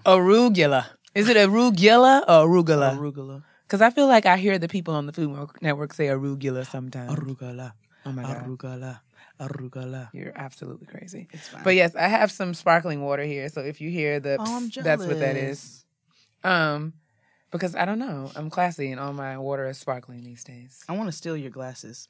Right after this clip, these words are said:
Speaker 1: You cannot have them.
Speaker 2: But anyway, uh, <laughs>
Speaker 1: These are actually, like, I need these to see. So you probably wouldn't be able to see because I, my eyes are refurbished.
Speaker 2: Wanna talk about how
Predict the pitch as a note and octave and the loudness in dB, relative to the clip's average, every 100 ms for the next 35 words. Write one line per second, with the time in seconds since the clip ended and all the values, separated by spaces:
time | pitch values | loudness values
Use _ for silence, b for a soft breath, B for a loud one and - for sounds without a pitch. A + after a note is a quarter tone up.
0 | _ G3+ D4+ D#4+ D#4+ C4+ C#4 A3+ G#3 G#3 | _ -4 -2 2 4 4 4 4 0 -2
1 | A3+ A3+ C4+ D4+ D4 G#3+ F#3+ A3+ E3 G#3+ | -2 4 6 6 8 8 8 6 4 6
2 | B3 B3 G4 - C#4 B3 C#4 A#3+ - A#3 | 8 8 6 6 6 6 4 4 2 -2
3 | A#3 - B3+ G3+ A3+ C#4 B3 F3+ F3+ F#3 | -4 -6 2 4 8 8 10 8 4 -2
4 | D#3 C#3+ C3+ D#3 E3 D#3+ D#3 - - C3 | -2 -2 -2 -4 -6 -8 -12 -14 -14 -14
5 | B2+ B2+ C3+ D3 G3+ F#3+ E3 C#3+ C#3 C#3 | -14 -12 -10 -8 0 2 2 -4 -8 -10
6 | C3+ C3 - B2+ - C3+ C#3 C#3 - C#3+ | -10 -12 -16 -16 -14 -12 -10 -10 -10 -8
7 | D#3+ D3+ C#3+ C3+ C3 B2+ - C3 - - | -6 -6 -6 -6 -8 -10 -14 -16 -18 -20
8 | - C#3 C#3 C#3+ C#3+ D3 C3+ B2+ - C#3 | -18 -18 -14 -14 -14 -12 -12 -12 -12 -12
9 | C3 B2 B2 A#2 A2+ A2+ | -12 -12 -14 -16 -18 -20